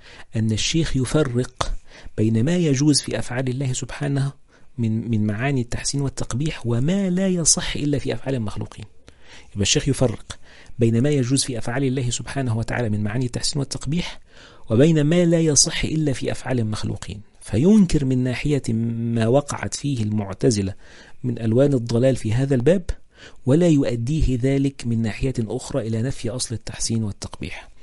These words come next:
حتى فيما يتعلق بأفعال الله سبحانه. قال الشيخ في الرد على الشاذلي: "وبالجملة ففعل الرب لا يقاس بأفعال العباد، بل من أعظم الأصول التي أنكرها أهل السنة على المعتزلة ونحوهم من القدرية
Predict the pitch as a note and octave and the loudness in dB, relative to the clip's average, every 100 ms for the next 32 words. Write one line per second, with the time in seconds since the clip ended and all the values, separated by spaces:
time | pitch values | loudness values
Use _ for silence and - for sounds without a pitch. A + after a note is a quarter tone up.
0 | - - - - - C#3 D3 D3 C3 G#2+ | -16 -6 -4 -2 0 0 0 -2 -2 -4
1 | G#2+ B2+ B2 - A2 G2 - G#2+ G#2 G#2+ | -4 -4 -4 -6 -8 -8 -6 -4 -2 -4
2 | - - F2 E2+ - - - - - C#3 | -8 -12 -14 -14 -18 -20 -20 -20 -4 0
3 | C#3+ - C#3+ B2+ - - G#2+ A2+ C3 A#2+ | 2 2 0 0 -4 -6 -2 0 0 0
4 | G#2 G#2+ - B2+ A2 D3 E3+ - - - | -2 -2 0 2 2 2 0 -4 -16 -20
5 | - - - - _ _ _ _ - - | -20 -20 -20 -20 _ _ _ _ -20 -14
6 | - - - - A#2+ C3 A#2 C#3+ C#3+ D3 | -12 -12 -14 -2 4 6 6 4 4 0
7 | E3 - A2+ D3+ C3+ A#2+ A2+ C3 B2+ B2+ | -6 -6 0 0 2 0 2 0 0 0
8 | D#3 D3 C3+ - D3 D3+ C3+ B2 A2+ B2+ | 2 0 -2 -4 -2 0 0 0 -2 -2
9 | B2 B2+ A2 G2+ F2+ - - - - - | -2 -2 -2 -4 -4 -8 -14 -16 -18 -10
10 | - C3 D3 B2+ C3 D#3 B2 A2 A2 G#2 | 2 4 6 2 0 -4 -2 0 -2 -2
11 | - C#3 B2 C3 G2 A2+ C#3 A2+ A2 A#2+ | 0 0 0 -2 -4 -2 0 0 0 -2
12 | A2+ - C3 A2+ B2 B2+ A2 B2 G#2+ G2+ | -2 -2 -2 -2 -2 -4 -4 -2 -2 -2
13 | A2 - C3+ C#3+ E3+ C3 G#2+ G#2 G#2 A2 | -4 -4 -2 0 -2 -2 -4 -4 -4 -2
14 | B2+ D#3+ E3 | -2 -4 -6